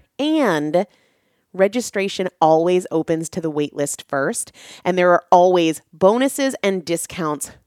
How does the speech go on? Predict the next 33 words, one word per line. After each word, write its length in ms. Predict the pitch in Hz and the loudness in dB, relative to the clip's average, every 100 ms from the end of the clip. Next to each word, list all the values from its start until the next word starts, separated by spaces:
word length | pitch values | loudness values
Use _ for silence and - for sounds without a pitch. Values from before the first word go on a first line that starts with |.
| _ | _
exclusive 960 | 185 - - - 226 240 254 247 226 208 _ - | -12 -8 -10 -8 -4 -2 -2 -2 -2 -4 _ -10
to 400 | 208 190 185 190 - | -6 0 0 0 -6
the 220 | 165 165 165 | -4 2 2
wait 280 | 156 151 | 2 0
list. 320 | 143 - - - - - - | -4 -6 -8 -16 -20 -20 -20
So 300 | - 214 151 _ _ _ _ _ | 0 2 2 _ _ _ _ _
go 320 | 185 202 294 - | 2 4 4 2
right 260 | 185 196 220 | 2 2 2
now 380 | 185 87 95 180 _ - | -2 -2 -6 -14 _ -10
to 340 | 208 180 165 - | -6 -4 -6 -8
primalpotential 840 | - 165 214 233 - 208 202 196 | -4 -2 -2 -6 -4 -4 -2 -2
dot 280 | 175 160 - | 2 2 2
com 260 | 190 165 160 | -2 -4 -4
forward 420 | - 170 190 233 | -2 -2 0 -2
slash 360 | - 202 202 - | -2 -2 -2 -6
transform. 880 | - 226 240 - 220 156 147 277 - _ _ _ _ _ 202 | -8 -6 -6 -6 -2 -2 -4 -10 -14 _ _ _ _ _ 2
Or 120 | 214 | 2
you 100 | 220 | 2
can 140 | 214 | 0
go 100 | 202 | 2
to 60 | 185 | 2
the 80 | 180 | 0
show 200 | 190 185 | 2 4
notes 240 | 180 - | 2 0
for 160 | 180 175 | -2 0
today's 280 | 185 175 | 0 2
episode, 540 | 165 160 - 160 151 165 | 0 0 0 0 0 -4
primalpotential 640 | - 160 160 - - 156 156 | -4 -2 -2 -6 -8 -6 -2
dot 200 | 151 - | 0 0
com 260 | 160 160 | -2 -4
forward 240 | 127 156 151 | -4 -6 -4
slash 300 | 156 147 - _ _ | -4 -4 -6 _ _
seven 480 | - - 254 240 240 | -12 0 2 2 -2